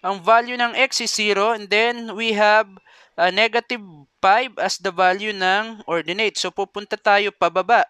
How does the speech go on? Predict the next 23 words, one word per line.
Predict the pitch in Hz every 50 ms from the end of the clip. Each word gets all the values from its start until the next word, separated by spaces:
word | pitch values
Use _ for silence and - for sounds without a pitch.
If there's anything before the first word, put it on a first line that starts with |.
| _ _
mula | 147 165 170 175 170 160
sa | - - -
origin | 165 175 180 180 185 165 180 220 214 196 185
ng | 180 190 208 220 220 - _
five | - 175 175 170 147
units. | 151 160 175 202 226 220 - - - - - _ - _ _ _ _ _ _ _ _ _ _ _ _ _ _ _ _ _ _ _ _ _ _ _ _ _ _ _ _ _ _ _ _ _ _ _
Okay, | 135 135 131 170 185 185 170 151
so | - 185 175
dito | 170 196 254 247 - 277 269
natin | 254 226 214 - - 247 240 233
makikita | 226 - 202 220 - - 226 226 - _ 226 220
yung | 214 214 208 208 214 240 262 262 233 _ _ _ _ _ _ _ _ _ _ - _ _ _
ating | - 170 190 202 - - 220 220 208 - _
point | _ 196 190 185 185 190 190 196 190 - _ _ _ _ _ _
E | - 185 202 208 202
na | 180 175 165
merong | 170 175 175 175 175 170 175 180 180 190 202 208 208 - - _ _ _ _ _ _ _ _ _ _ _ _ _ _ _ _ _
coordinate | - 170 180 190 185 175 196 196 202 196 - _ 190
na | 190
zero, | 185 - - 240 240 233 214 202 196 175
comma, | - 180 175 175 175 170
negative | 165 160 156 151 143 143 143 - - 135 127 -
five. | - 151 151 151 143